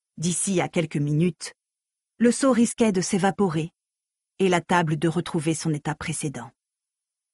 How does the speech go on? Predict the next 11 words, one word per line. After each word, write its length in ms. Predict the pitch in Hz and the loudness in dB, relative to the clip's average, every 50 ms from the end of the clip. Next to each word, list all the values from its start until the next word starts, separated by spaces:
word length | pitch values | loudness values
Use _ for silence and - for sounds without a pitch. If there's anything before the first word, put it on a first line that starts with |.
| _ _ _ _ _ _ _ _ _ _ _ | _ _ _ _ _ _ _ _ _ _ _
Malgré 320 | 202 190 175 160 - 156 151 | 2 2 2 2 0 -4 -6
tout, 300 | - - - 170 151 139 - _ _ _ _ _ _ _ _ _ _ _ _ _ _ | -4 -4 -4 -2 -2 -4 -6 _ _ _ _ _ _ _ _ _ _ _ _ _ _
elle 120 | - 214 214 | 2 2 2
était 220 | 233 226 240 233 | 2 2 0 -2
quasiment 420 | - 285 285 233 226 240 226 220 202 | 0 0 0 2 4 4 4 4 2
sûre 380 | - - - 262 285 285 269 | 0 -2 -4 -4 -2 0 0
d'avoir 320 | 214 208 180 190 190 180 160 | 0 0 2 2 0 2 2
deviné 400 | 196 202 175 202 196 196 202 190 | 2 2 2 2 2 2 0 0
correctement 580 | - - 233 - 214 _ - - 190 180 170 | 0 -2 -2 -2 -4 _ -2 -2 0 0 0
son 180 | 165 - - 156 | -2 -2 -6 -6
passé. 460 | - 151 147 - - - - 113 | -6 -6 -6 -6 -6 -8 -10 -10